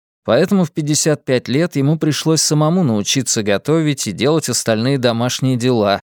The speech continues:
которые мужчины его поколения, особенно на севере Англии, всегда считали женской работой. Сыновья,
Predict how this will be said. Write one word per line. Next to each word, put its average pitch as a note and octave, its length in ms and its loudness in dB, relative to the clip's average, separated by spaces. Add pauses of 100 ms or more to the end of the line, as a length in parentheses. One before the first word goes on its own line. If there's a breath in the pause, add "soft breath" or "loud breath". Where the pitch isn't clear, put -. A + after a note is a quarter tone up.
(300)
которые C#3 360 2
мужчины C3 440 0
его B2 240 2
поколения, A2 800 -2 (120)
особенно E3 540 -2
на C3+ 140 2
севере C#3 440 0
Англии, C3+ 540 0 (280 soft breath)
всегда E3+ 400 0
считали C3+ 500 0
женской A2 480 -2
работой. F2+ 580 -8 (560)
Сыновья, A#2 800 0